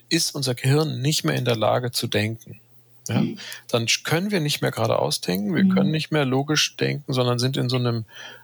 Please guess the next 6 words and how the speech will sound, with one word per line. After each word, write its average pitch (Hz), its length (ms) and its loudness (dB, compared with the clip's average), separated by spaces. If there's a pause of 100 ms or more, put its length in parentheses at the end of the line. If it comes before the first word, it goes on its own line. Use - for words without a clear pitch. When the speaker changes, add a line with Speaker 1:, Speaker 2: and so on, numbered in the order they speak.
Speaker 1:
automatischen 127 840 0
Modus, 135 640 0
fallen 139 440 0
in 131 100 -4
irgendwelche 135 560 0 (460)
merkwürdigen, 127 840 0